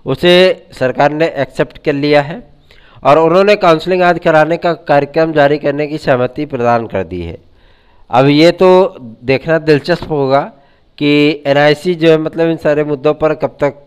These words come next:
अपने आप को, अ, सेटिस्फाई पाती है, ताकि आप सभी लोगों का विज्ञापन जा-, ओ,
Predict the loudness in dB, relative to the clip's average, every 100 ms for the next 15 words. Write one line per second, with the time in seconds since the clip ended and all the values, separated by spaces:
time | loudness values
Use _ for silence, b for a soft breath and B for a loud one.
0 | -14 -12 -4 -2 -2 -2 -4 -4 -8 _
1 | _ _ _ _ _ _ _ _ _ _
2 | _ b b b b b b 2 4 4
3 | 2 0 -2 2 0 2 0 0 -2 -4
4 | -6 -12 -20 -4 -4 0 2 2 2 0
5 | 2 0 -2 -6 -8 -2 -2 -2 -4 -2
6 | 0 2 0